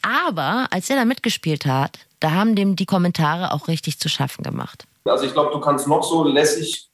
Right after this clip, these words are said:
Speaker 2: cool und, und gesetzt im Leben sein, es macht trotzdem was mit dir. Also du kannst mir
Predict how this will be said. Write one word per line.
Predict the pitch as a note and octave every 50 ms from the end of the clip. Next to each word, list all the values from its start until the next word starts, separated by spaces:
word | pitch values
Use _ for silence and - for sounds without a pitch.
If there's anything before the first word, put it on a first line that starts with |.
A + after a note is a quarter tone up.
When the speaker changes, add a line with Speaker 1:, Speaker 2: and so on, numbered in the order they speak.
| -
Speaker 2:
cool | D3+ E3 E3+ E3 D3+
und, | D3+ C#3+ - - - -
und | D3 C#3+ C3 B2+
gesetzt | C#3+ C3+ C3 - E3 - - - -
im | - D3+ C#3
Leben | C3+ C3+ C3+ B2+ A#2+
sein, | B2 A#2+ B2 - -
es | C3 G#2 - -
macht | C3 C3 C3+ C3+ -
trotzdem | - E3 - - - D#3 B2
was | A2 G#2+ - A2+
mit | G#2 - A2
dir. | G#2+ G#2+ G#2+
Also | G#2 A2+ A#2 A2+
du | A2+
kannst | - C3 C3 C3+ - - - - - _ _ -
mir | C3+ C#3 D3 C#3+ C3+ C3 B2+ - -